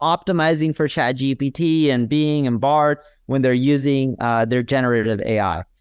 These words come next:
So it's a combination of, of both. It's a very small percentage that should go to Chat G P T, et cetera, because it's not proven yet on how much revenue it can drive a business. And businesses are R O I based, but there's nothing wrong with spending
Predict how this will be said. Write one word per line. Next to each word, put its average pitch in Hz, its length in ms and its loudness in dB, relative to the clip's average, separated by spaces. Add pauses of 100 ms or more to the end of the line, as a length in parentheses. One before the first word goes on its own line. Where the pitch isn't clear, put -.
(120)
So 196 140 0
it's 196 100 0
a 202 80 -2
combination 180 880 0
of, 113 160 -4 (100)
of 135 280 -6
both. 143 280 2 (240)
It's 170 140 -2
a 233 80 2
very 254 320 2
small 269 500 0
percentage 190 600 0
that 147 180 2
should 185 240 -2
go 180 100 2
to 160 100 0
Chat 147 280 -2
G 143 160 -2
P 151 120 -4
T, 151 140 -2
et 143 100 -4
cetera, 175 280 0
because 156 340 -2 (240)
it's - 180 -2
not 220 280 0
proven 196 400 0
yet 190 180 2
on 156 140 0
how 156 180 -2
much 160 220 -4
revenue 147 320 2
it 143 80 -2
can 135 100 0
drive 123 240 2
a 120 80 0
business. 143 400 -2
And 180 140 -2
businesses 240 480 -2
are 165 180 0
R 151 220 2
O 147 80 2
I 131 140 2
based, 143 440 -2 (520)
but 190 280 0 (160)
there's 214 300 0
nothing 262 340 -2
wrong 220 200 0
with 214 120 -4
spending 190 720 -2